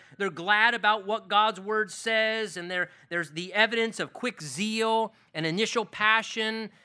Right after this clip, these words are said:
and, and "I'm gonna do that, and I'm so excited, and I can't wait to, to fi-," and, and they appear to be very enthusiastic about what God said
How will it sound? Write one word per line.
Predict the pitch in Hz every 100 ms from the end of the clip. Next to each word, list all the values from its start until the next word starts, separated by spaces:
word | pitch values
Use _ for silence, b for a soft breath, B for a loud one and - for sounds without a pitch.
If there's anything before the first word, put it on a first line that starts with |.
| b
and, | 156
and | 165 165
"I'm | 214
gonna | 240 247
do | 208 156 247 240
that, | 226 226 226
and | 180
I'm | 220
so | 240 - 247
excited, | 233 - 233 226 233 226
and | 214 196
I | 214
can't | 233 208
wait | 220 233
to, | 220 202 B B B
to | 196
fi-," | 190 180
and, | 185
and | 165 180
they | 202
appear | 208 - - 294 339
to | 247
be | 196
very | 180 165 233 269
enthusiastic | 226 165 226 175 190 226 262 202
about | 175 175
what | 175 160
God | 170 160
said | - 240 226 160